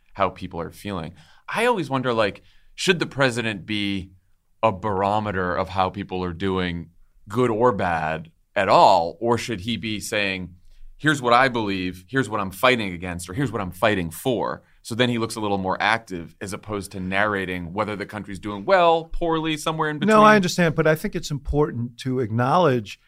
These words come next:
Speaker 2: w-, you know, you, I do, I still believe what I believed back then, uh, which is you have to link up with people's experience. And,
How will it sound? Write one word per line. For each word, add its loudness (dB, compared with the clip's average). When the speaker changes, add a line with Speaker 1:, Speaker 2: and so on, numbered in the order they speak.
Speaker 2:
w-, -2
you 4
know, 6
you, 0
I 4
do, 4
I 8
still 8
believe 4
what 4
I 8
believed 2
back 2
then, 2
uh, 2
which 0
is -2
you 4
have 0
to 0
link 2
up 0
with -2
people's -4
experience. -2
And, 6